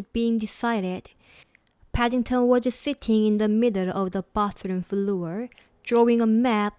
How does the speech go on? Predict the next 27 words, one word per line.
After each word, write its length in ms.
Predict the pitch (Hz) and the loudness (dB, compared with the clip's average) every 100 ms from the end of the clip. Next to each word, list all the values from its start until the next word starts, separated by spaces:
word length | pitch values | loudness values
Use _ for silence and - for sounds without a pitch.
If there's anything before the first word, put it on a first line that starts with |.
| - | -4
of 140 | 208 | -4
South 420 | - 240 226 226 - | -2 2 2 0 0
America 720 | 208 214 208 190 - 175 180 | 0 2 0 -4 -6 -4 -2
with 200 | 190 190 | -2 -4
a 120 | 190 - | -8 -8
tube 480 | - 277 277 277 - | -4 0 0 -2 -4
of 220 | 202 196 196 | -2 0 2
Mister 360 | 208 - 214 | 0 -2 -4
Brown's 640 | 202 - 220 220 226 - | -4 -2 0 0 -2 -6
shaving 480 | - - 226 220 214 | -6 -2 0 0 -2
cream. 560 | - - 277 175 175 202 _ _ _ - - _ _ _ _ _ | -4 -8 -4 -4 -6 -10 _ _ _ -20 -20 _ _ _ _ _
Paddington 500 | - 226 226 233 220 | 0 2 2 2 2
liked 320 | 233 233 - | 2 0 -4
geography. 1000 | - 220 202 196 202 - 175 170 175 180 _ _ _ | -2 2 2 2 -2 -4 -6 -6 -6 -10 _ _ _
At 180 | - 240 | 0 0
least 580 | 240 269 220 240 - - | 0 0 2 0 -2 -8
he 200 | - 254 | -4 0
liked 380 | 247 247 - - | 2 2 0 -2
his 280 | 254 247 240 | -2 -2 -4
sort 480 | - 294 277 277 - | -2 0 2 0 -2
of 200 | 226 214 202 | 0 -2 0
geography, 800 | 208 196 196 190 - - 185 - _ - - _ - | 0 2 0 -4 -6 -12 -12 -14 _ -20 -20 _ -4
which 420 | 240 247 - 226 | -2 -2 -4 0
meant 640 | 214 208 214 185 208 233 | 2 2 2 0 -4 -8
seeing 560 | - 214 - 262 254 254 | -10 -10 -6 -2 -2 -2
strange 480 | - - 247 269 269 - | -4 -4 -2 -2 -4 -6
places 640 | 302 302 - 330 330 - | -4 -4 -4 -4 -4 -6